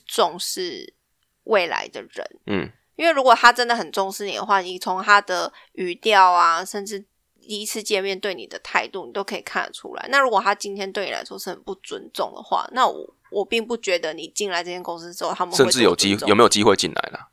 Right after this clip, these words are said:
Speaker 2: 都不一定。搞不好他特别就不是，
Speaker 1: 嗯。
Speaker 2: 看你就不是很喜欢啊，只是要应付应付而已，也有可能啊。或许他心中已心有所属啊。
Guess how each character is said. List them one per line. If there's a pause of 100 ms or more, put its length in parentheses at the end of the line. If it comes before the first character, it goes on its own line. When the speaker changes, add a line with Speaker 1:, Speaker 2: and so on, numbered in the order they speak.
(160)
Speaker 2:
都
不
一
定。
搞
不
好
他
特
别
就
不
是，
Speaker 1:
嗯。
Speaker 2:
看
你
就
不
是
很
喜
欢
啊， (440)
只
是
要
应
付
应
付
而
已，
也
有
可
能
啊。 (580)
或
许
他
心
中
已
心
有
所
属
啊。